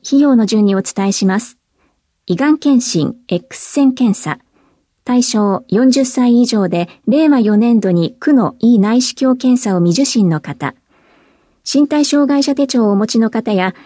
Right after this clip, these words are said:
人工透析を受けている方などは、X線検査の代わりに胃内視鏡検査を受けられる場合があります。詳しくはお問い合わせください。検査方法、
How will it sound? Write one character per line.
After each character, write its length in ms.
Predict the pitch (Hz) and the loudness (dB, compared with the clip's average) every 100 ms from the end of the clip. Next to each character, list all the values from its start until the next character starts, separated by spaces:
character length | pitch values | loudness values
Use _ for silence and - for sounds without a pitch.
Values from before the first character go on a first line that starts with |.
| _ | _
人 240 | - 226 277 | -2 0 0
工 240 | 311 311 | 0 -2
透 120 | 320 | 0
析 340 | 320 294 254 233 | -2 -2 0 0
を 20 | |
受 160 | 233 | 0
け 20 | 233 | -2
て 120 | 214 | 0
い 60 | 190 | -2
る 80 | |
方 200 | 196 196 | -2 -4
な 140 | 190 180 | -2 -2
ど 120 | 165 | -2
は、 180 | 160 165 _ - | -4 -6 _ -6
X 340 | 175 - - | -6 -8 -6
線 200 | 294 285 | 0 0
検 260 | 294 294 285 | 2 0 2
査 80 | |
の 120 | 226 202 | -2 0
代 140 | 208 | -2
わ 100 | 202 | 0
り 100 | 196 | 2
に 280 | 190 190 _ - | 2 0 _ 0
胃 180 | 269 190 | 2 2
内 200 | 220 277 | 0 -2
視 140 | - | -2
鏡 240 | 294 285 | -2 -2
検 180 | 285 285 | 0 0
査 200 | 277 220 | 0 0
を 20 | |
受 160 | 190 214 | 0 -2
け 20 | |
ら 100 | 214 | 0
れ 40 | 202 | 0
る 140 | 190 | 0
場 160 | 180 175 | 0 0
合 100 | 165 | 0
が 140 | 165 | -2
あ 80 | 165 | -2
り 100 | 165 | -2
ま 140 | 175 | -4
す。 160 | - - _ _ - | -6 -12 _ _ -4
詳 200 | 247 311 | -2 -2
し 100 | - | -2
く 140 | 269 | -2
は 140 | 247 214 | 0 -2
お 100 | 175 | -2
問 180 | 196 | 0
い 60 | 190 | 0
合 60 | 180 | 0
わ 80 | |
せ 120 | 185 190 | -4 -4
く 100 | 190 | -4
だ 120 | 190 | -6
さ 200 | - 185 | -4 -6
い。 140 | - _ _ _ _ _ - | -6 _ _ _ _ _ -6
検 220 | 269 285 | -2 0
査 120 | 277 | 0
方 220 | 262 254 247 | 0 0 0
法、 400 | 175 151 139 | -2 -2 -4